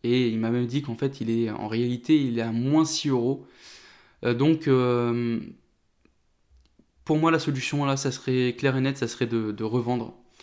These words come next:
Ça serait de revendre. Euh, donc, pour moi, là, ce bien-là, faudrait le revendre parce que c'est un bien qui coûte.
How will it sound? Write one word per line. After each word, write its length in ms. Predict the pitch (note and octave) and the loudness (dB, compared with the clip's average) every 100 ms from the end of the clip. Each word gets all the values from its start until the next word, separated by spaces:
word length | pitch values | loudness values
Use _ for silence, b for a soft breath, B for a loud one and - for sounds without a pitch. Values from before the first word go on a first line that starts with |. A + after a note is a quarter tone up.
| b b b | b b b
Ça 100 | - | -8
serait 180 | - C#3+ | -4 -2
de 60 | |
revendre. 480 | B2+ C3 C3+ D#3+ A2+ - B B B B B B - | 2 2 4 2 0 -6 B B B B B B -6
Euh, 720 | A#2 A#2+ B2 B2 A#2+ A#2+ A#2 - - - - - _ _ _ _ _ _ | -2 0 0 0 0 0 -2 -6 -16 -20 -20 -20 _ _ _ _ _ _
donc, 640 | - B2 D3+ E3+ F3 - - _ _ _ _ - - - | -16 0 4 4 2 -6 -14 _ _ _ _ -20 -20 -4
pour 100 | D3+ | 0
moi, 200 | D#3 E3 | 4 4
là, 340 | D#3 D#3+ D#3+ - | 4 2 0 -6
ce 340 | C3+ - C#3 C3 | -8 -4 0 0
bien-là, 460 | B2+ C#3 C3+ C#3 | 2 2 4 0
faudrait 260 | C#3 B2 A#2 | -2 -2 0
le 40 | |
revendre 340 | A#2 B2 B2+ B2 | 0 0 0 0
parce 160 | G#2+ | -4
que 120 | - | -4
c'est 160 | A2+ A#2 | -6 -4
un 80 | A2+ | -2
bien 140 | B2 | -2
qui 160 | B2 - | -6 -8
coûte. 380 | C#3 D3+ - | -6 -6 -8